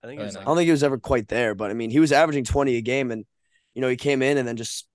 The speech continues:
Speaker 3: sat on the bench and would come in and not play great. So, excuse me. I just wanna see more out of those two guys. Um,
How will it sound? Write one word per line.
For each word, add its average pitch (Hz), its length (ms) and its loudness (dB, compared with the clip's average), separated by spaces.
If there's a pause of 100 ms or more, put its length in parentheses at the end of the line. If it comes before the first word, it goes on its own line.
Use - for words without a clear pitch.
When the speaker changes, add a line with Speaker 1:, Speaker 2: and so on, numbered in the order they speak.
Speaker 3:
sat 131 220 0
on 131 80 2
the 117 80 -2
bench 127 300 -2
and 123 80 -4
would 110 100 -10
come 120 220 -4
in 123 140 -2
and 113 100 -6
not 113 220 -4
play 131 240 -2
great. 110 260 -4
So, 110 300 -4 (1160)
excuse 156 340 2
me. 101 120 -4 (840)
I 131 80 2
just 135 140 0
wanna 147 180 2
see 135 200 0
more 123 240 0
out 123 140 2
of 110 100 -8
those 120 180 -4
two 127 140 -6
guys. 117 580 0
Um, 104 480 -2